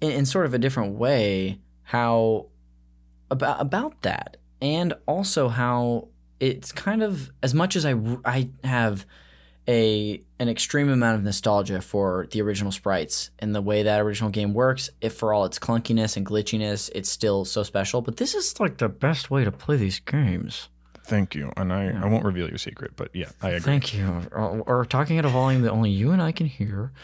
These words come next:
Speaker 2: Mm-hmm.
Speaker 1: Um, so, but I, that is interesting to hear from you that that's how you feel too. Um, is it, do you say that because when you think about the first gen, this is what it is?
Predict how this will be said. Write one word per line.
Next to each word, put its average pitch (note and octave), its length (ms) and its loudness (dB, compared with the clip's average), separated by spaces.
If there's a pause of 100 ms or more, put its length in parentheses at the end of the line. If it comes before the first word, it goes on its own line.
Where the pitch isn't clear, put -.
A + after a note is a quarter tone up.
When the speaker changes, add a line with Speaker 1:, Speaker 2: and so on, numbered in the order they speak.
(200)
Speaker 2:
Mm-hmm. G#2 300 -4
Speaker 1:
Um, G#2 540 0 (640)
so, C#3 380 4
but C3+ 240 2
I, D3+ 540 0 (240)
that E3 120 2
is A#3 160 2
interesting A#3 360 2
to G3 60 2
hear G3+ 200 0
from D3 260 0
you B2+ 140 0
that A#2+ 140 0
that's C#3 220 0
how C#3 60 0
you C3+ 240 2
feel A2+ 340 2
too. D3+ 540 2
Um, G#2+ 460 0 (340)
is D3+ 200 4
it, C#3 260 2 (680)
do D3 100 0
you C#3+ 100 4
say D#3 160 2
that C#3+ 160 2
because A#2+ 340 2 (280)
when B2 140 4
you G#2+ 100 4
think A#2 240 2
about G#2+ 280 2
the A2 60 -8
first G#2+ 320 -2
gen, G#2 260 0
this G2 160 0
is G#2 140 -6
what G#2+ 120 2
it G2 100 0
is? A2+ 260 2